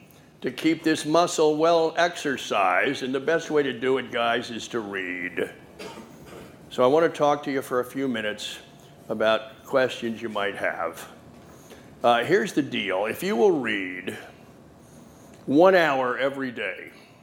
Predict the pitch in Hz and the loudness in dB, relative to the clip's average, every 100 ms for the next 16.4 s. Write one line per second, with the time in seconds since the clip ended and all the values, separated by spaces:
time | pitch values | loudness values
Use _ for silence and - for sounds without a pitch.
0 | - - - - - - - - - - | -20 -20 -20 -20 -20 -20 -20 -20 -20 -20
1 | - - - - - - 135 120 165 180 | -20 -20 -20 -20 -20 -8 -2 -2 4 4
2 | 165 123 117 104 117 113 120 113 120 104 | 4 -4 -4 -2 -2 -2 -4 -4 -6 -6
3 | 104 92 82 87 85 - - - - - | -4 -2 -2 -2 -4 -6 -16 -20 -20 -20
4 | - - - - - 147 147 147 127 135 | -20 -20 -20 -20 -2 0 2 0 0 0
5 | 127 110 - - - - - - - - | 0 -4 -10 -20 -20 -20 -20 -20 -20 -20
6 | - - 156 156 - 135 120 127 123 120 | -10 -4 -2 -4 -2 -2 2 2 2 0
7 | 117 110 - - - 101 87 - 82 78 | -2 -6 -12 -12 -6 -2 -2 -4 -10 -14
8 | 82 - - - - - - - - - | -12 -12 -12 -18 -20 -20 -20 -20 -20 -20
9 | - 117 117 120 131 120 - 127 - - | -4 2 4 4 4 0 0 -2 -2 -10
10 | 87 - - - - - - - - - | -12 -14 -20 -20 -20 -20 -20 -20 -20 -20
11 | - - - - - 131 127 - 170 - | -20 -18 -12 -10 2 2 4 2 2 4
12 | 165 151 135 113 104 - 110 104 - 131 | 4 4 0 -2 -6 -6 -2 -2 -2 -4
13 | 127 120 147 139 127 110 - 139 101 90 | -2 -2 0 0 0 -4 -2 0 0 -4
14 | 104 110 101 156 143 139 131 131 - 131 | -6 -6 -2 2 2 2 0 0 -4 -2
15 | 131 120 107 131 131 - 135 107 - 120 | -2 -6 -4 -2 -2 -6 -6 -6 -6 -4
16 | 107 107 110 | -2 -4 -8